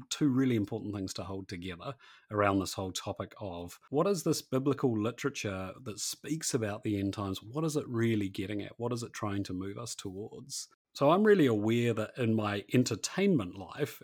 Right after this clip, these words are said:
in the kind of movies and so on I watch and T V programs,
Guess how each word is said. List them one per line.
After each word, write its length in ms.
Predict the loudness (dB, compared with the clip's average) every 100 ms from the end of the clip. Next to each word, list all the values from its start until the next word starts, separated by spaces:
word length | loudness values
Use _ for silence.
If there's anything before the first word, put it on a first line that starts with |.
| 0
in 140 | 2
the 280 | 2 2 0
kind 200 | 2 2
of 80 | 2
movies 560 | 4 6 6 4 2
and 140 | 0 0
so 220 | 0 0
on 100 | 0
I 100 | 0
watch 260 | -2 -2 -4
and 120 | -2
T 160 | 0
V 120 | 0 0
programs, 460 | -2 -2 0 -2